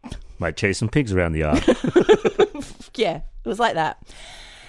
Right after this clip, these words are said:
Speaker 2: At these elaborate dinner parties, Herman entertained a circle of rich and important friends,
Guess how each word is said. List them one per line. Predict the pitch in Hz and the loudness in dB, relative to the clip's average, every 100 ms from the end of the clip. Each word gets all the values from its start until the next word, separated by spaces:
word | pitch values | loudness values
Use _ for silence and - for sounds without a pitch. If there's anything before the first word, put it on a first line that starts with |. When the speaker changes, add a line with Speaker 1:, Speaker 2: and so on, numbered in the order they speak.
| - - | -2 2
Speaker 2:
At | 302 | 2
these | 349 320 | 2 4
elaborate | 233 202 185 208 185 160 | 4 6 6 4 2 2
dinner | 185 202 | -2 -2
parties, | 165 151 135 190 - | -2 -2 -4 -8 -2
Herman | 208 254 330 - | 0 0 0 -2
entertained | 208 220 196 175 | -2 -2 -2 -2
a | 175 | -2
circle | - 165 160 | 0 0 -2
of | 156 151 | -6 -4
rich | 190 - - | -4 -4 -4
and | 202 | -2
important | 180 175 165 170 - | 0 -2 -4 -6 -8
friends, | - 160 147 147 - | -6 -4 -4 -8 -12